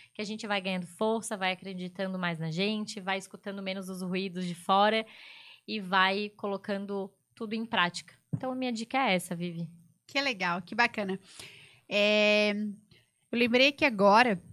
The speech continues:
Speaker 2: que, e por último, mas não menos importante, que no sábado,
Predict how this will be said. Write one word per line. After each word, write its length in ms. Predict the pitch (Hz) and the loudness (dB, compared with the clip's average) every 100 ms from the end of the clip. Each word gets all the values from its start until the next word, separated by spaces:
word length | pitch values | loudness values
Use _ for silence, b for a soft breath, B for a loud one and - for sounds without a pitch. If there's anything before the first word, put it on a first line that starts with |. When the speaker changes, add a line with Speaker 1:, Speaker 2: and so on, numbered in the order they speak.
| - - - | -20 -20 -20
Speaker 2:
que, 180 | - 226 - - | -8 -8 -8 -6
e 480 | 220 208 202 196 196 196 - - - - | -2 0 0 0 -2 -6 -10 -20 -20 -2
por 200 | 254 240 | 4 6
último, 400 | 262 311 - 220 | 6 4 0 0
mas 460 | 196 196 226 220 - 208 | 2 2 2 0 -2 -2
não 220 | 214 247 | 0 2
menos 320 | 226 220 202 | 2 2 2
importante, 720 | 202 190 196 202 233 - 196 - B B B B | -2 -4 -6 -4 -4 -4 -8 -8 B B B B
que 120 | - 254 | 4 6
no 120 | 320 | 6
sábado, 800 | - - 277 220 208 220 269 | 4 6 10 10 6 0 -2